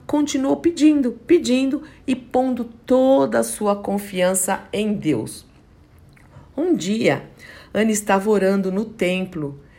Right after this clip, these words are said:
e prometeu ao Senhor que, se tivesse um filho,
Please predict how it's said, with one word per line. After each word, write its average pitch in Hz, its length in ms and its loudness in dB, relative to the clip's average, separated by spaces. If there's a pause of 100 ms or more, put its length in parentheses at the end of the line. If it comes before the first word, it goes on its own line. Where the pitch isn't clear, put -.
(140)
e 233 80 -2
prometeu 294 840 2
ao 175 120 8
Senhor 170 560 -2
que, 226 200 -8
se 240 280 -6
tivesse 185 500 2
um 220 80 -2
filho, 185 560 -6